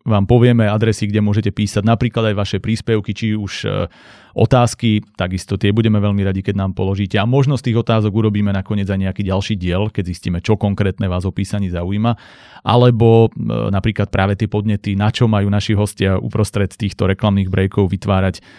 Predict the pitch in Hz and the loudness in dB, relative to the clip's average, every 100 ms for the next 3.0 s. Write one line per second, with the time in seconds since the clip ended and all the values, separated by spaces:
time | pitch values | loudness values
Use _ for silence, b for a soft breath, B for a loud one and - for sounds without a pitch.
0 | B B - 107 101 107 107 107 98 101 | B B -2 2 2 2 2 2 2 0
1 | 101 107 104 101 123 117 107 113 - 117 | 2 4 4 4 2 2 0 -2 0 0
2 | 104 101 - 104 113 110 120 120 123 | 0 -2 -4 -2 0 0 2 4 2